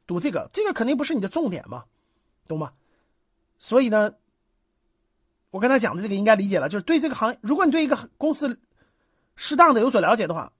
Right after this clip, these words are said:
其实海航不算爆雷，不算爆雷，它早就出这个问题了。爆雷是突然之间爆大雷，对了吧？光伏产业有没有前途？我对光伏行业没有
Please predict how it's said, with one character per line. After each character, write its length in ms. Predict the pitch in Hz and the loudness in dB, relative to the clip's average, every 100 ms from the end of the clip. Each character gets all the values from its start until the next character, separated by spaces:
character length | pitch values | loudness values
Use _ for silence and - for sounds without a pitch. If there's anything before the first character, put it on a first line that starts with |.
| _ _ | _ _
其 160 | - 359 | -4 -2
实 60 | |
海 180 | - 190 | 2 2
航 180 | 202 269 | 4 2
不 80 | 302 | 2
算 220 | 339 247 | 2 6
爆 200 | 339 208 | 6 6
雷， 200 | 139 165 | 4 -6
不 160 | - | -6
算 160 | 285 277 | -2 2
爆 140 | 190 | 2
雷， 100 | 139 | 0
它 80 | 175 | -6
早 240 | 254 202 175 | -2 0 0
就 100 | 320 | -2
出 160 | - | -4
这 80 | 196 | -4
个 60 | 175 | -4
问 140 | 143 | -6
题 100 | 123 | -8
了。 160 | 101 _ _ _ _ - | -16 _ _ _ _ 6
爆 180 | 349 | 8
雷 160 | 240 269 | 8 4
是 120 | 262 | 0
突 240 | - - 415 | -6 0 4
然 180 | 208 | 4
之 100 | 175 | 2
间 160 | 170 165 | -2 -2
爆 140 | 165 | -2
大 140 | 156 107 | -4 -6
雷， 240 | 76 - _ _ _ _ _ _ _ _ _ - | -10 -16 _ _ _ _ _ _ _ _ _ -16
对 120 | 143 | -14
了 80 | 113 | -14
吧？ 80 | _ _ _ _ _ _ _ _ _ _ _ _ _ _ - | _ _ _ _ _ _ _ _ _ _ _ _ _ _ 2
光 240 | 349 392 | 4 4
伏 120 | 269 | -2
产 220 | 277 202 | -2 0
业 80 | 233 | 0
有 100 | 214 | 0
没 80 | 196 | -2
有 60 | 226 | -4
前 280 | - 165 226 | -4 -4 -4
途？ 260 | 170 139 _ _ _ - | -6 -10 _ _ _ -4
我 160 | 202 196 | 0 2
对 120 | 302 | 4
光 220 | 339 339 | 6 6
伏 80 | 262 | 4
行 180 | 196 226 | 2 2
业 120 | 220 | 2
没 240 | 180 208 | 2 4
有 240 | 254 156 | 4 2